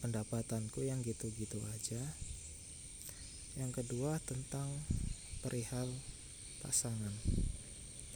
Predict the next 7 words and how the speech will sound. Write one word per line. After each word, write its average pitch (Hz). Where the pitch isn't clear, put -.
Karena 147
sebagaimana 120
yang 120
udah 127
pernah 135
aku -
ceritain, 110